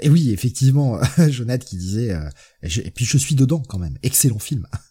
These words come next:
<laughs> Parce que c'est vrai que Jonath, euh,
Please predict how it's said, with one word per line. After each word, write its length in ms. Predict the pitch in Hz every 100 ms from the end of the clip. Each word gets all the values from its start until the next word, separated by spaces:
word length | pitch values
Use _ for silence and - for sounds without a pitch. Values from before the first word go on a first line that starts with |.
| _ _ _ -
<laughs> 0 |
Parce 1120 | 127 - 147 - - - - - - - -
que 80 | 110
c'est 140 | -
vrai 160 | 113 143
que 200 | 143 160
Jonath, 400 | 117 117 135
euh, 80 | -